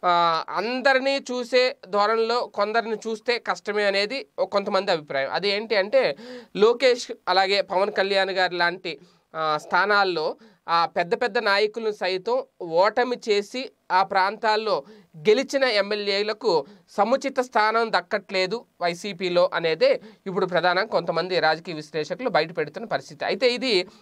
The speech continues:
జగన్మోహన్ రెడ్డి గారిని కించపరచడానికి మా ఏమాత్రం కాదు, వాళ్ళకి గుర్తింపు ఇవ్వాల్సింది మర్చిపోయారా అనేదే ఒక అలర్ట్ అన్నమాట. ఒక రకంగా ఒక సిగ్నల్ అయితే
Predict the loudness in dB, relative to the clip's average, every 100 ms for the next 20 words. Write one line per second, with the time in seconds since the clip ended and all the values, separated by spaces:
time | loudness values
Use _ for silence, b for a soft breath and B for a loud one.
0 | B -2 -2 0 0 0 0 0 0 0
1 | -2 -4 -6 -4 -4 -4 -2 -2 -2 -4
2 | -10 -2 0 2 2 2 2 0 -2 0
3 | 2 2 -2 -8 b b b 0 2 2
4 | -2 -4 -4 b -8 -8 -4 -6 -4 -4
5 | 0 0 0 -6 -4 -2 -2 0 -4 -4
6 | -2 2 4 4 4 2 0 -4 0 0
7 | 0 -4 -4 -6 -2 -2 -4 -4 -2 0
8 | -2 -4 -4 -4 -8 -10 -4 -2 -2 -4
9 | -6 -2 -2 -2 -14 -10 -4 -4 -2 -4
10 | 0 2 2 0 0 0